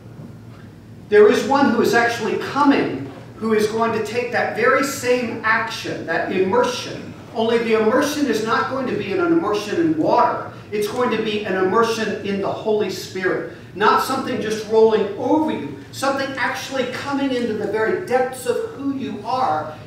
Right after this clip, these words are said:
changing and transforming and giving you a new identity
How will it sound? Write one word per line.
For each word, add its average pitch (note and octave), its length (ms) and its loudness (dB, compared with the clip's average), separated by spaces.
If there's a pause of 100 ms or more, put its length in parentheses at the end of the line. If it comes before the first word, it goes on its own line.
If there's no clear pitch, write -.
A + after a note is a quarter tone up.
(120)
changing C#4 1040 2
and G3+ 240 -4
transforming A#3 1160 0 (240)
and E3 200 -4
giving G#3+ 320 -2
you G3+ 280 -2
a E3+ 200 6
new B3+ 440 8
identity D#3 800 -4